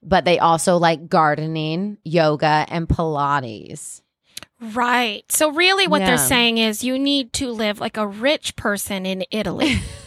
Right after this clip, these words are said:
Speaker 1: <laughs>
Speaker 2: I mean, anybody could follow that diet.
Speaker 1: That's exact. Well, I do like that wine is on that list. Like red wine, they're like, "Yeah, do
Speaker 2: Yeah.
Speaker 1: it up," you know?
Speaker 2: If you walk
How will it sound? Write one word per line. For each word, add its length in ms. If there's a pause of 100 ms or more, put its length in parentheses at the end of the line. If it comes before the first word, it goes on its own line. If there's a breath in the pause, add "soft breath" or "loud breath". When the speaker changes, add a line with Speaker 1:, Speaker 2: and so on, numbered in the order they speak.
Speaker 1:
<laughs> 280
Speaker 2:
I 840
mean, 160
anybody 680
could 180
follow 360
that 340
diet. 500 (280)
Speaker 1:
That's 420
exact. 440
Well, 180
I 120
do 320
like 460
that 360
wine 440
is 140
on 180
that 240
list. 340
Like 220
red 240
wine, 720 (120)
they're 180
like, 220
"Yeah, 580
do 180
Speaker 2:
Yeah. 300
Speaker 1:
it 20
up," 100
you 120
know? 200
Speaker 2:
If 360
you 160
walk 520